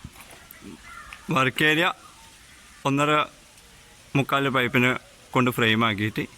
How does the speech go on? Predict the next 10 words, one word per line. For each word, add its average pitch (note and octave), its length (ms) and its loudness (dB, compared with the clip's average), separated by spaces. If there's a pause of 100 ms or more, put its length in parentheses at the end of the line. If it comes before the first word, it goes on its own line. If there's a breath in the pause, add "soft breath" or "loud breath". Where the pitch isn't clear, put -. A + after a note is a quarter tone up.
(920)
മുക്കാൽ A#2+ 280 0 (100)
മുക്കാൽ A2+ 260 -2 (280)
ലൈൻസ് A2 300 -2
ഓടിച്ചിട്ടാണ് G2+ 400 0
ഉള്ളത്. G#2 140 -2 (140)
അതിൻ്റെ G2+ 260 -2
വീഡിയോ A2+ 280 2
ഞാൻ A#2+ 120 0
ഇന്നലെ A#2 220 0
ഇട്ടിട്ടുണ്ടായിരുന്നു. G2 640 0